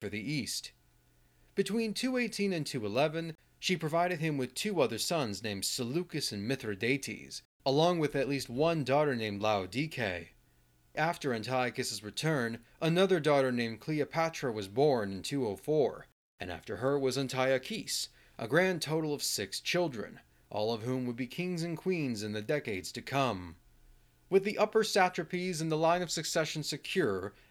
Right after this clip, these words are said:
Antiochus's next action was to look westward back to Asia Minor. During the king's absence, power over the region had been transferred to his minister, Zeuxis.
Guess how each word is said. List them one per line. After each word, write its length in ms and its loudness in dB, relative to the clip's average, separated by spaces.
Antiochus's 720 2
next 380 -2
action 480 -2
was 160 -4
to 100 -4
look 260 2
westward 540 -4
back 300 0
to 180 -4
Asia 260 -4
Minor. 640 -4
During 320 6
the 80 0
king's 380 0
absence, 580 -2
power 360 4
over 160 0
the 120 2
region 340 -2
had 180 -4
been 120 -4
transferred 640 -2
to 120 -4
his 140 -4
minister, 580 -4
Zeuxis. 840 -4